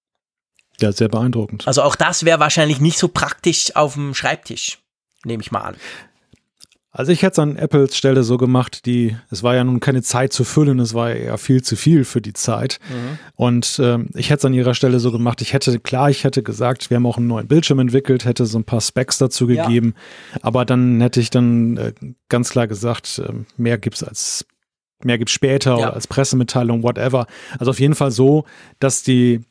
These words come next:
Speaker 1: dass, dass so neunzig Prozent derer, die das sich angucken, dann sowieso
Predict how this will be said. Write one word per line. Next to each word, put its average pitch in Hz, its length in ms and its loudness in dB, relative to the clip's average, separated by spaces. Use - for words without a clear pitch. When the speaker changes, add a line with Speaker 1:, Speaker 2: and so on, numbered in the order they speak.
Speaker 1:
dass, - 240 -2
dass - 340 -2
so 123 300 -2
neunzig 139 420 0
Prozent 135 460 0
derer, 131 380 2
die 123 100 -4
das 123 160 -2
sich 117 180 -4
angucken, 135 560 0
dann 120 140 2
sowieso 120 600 2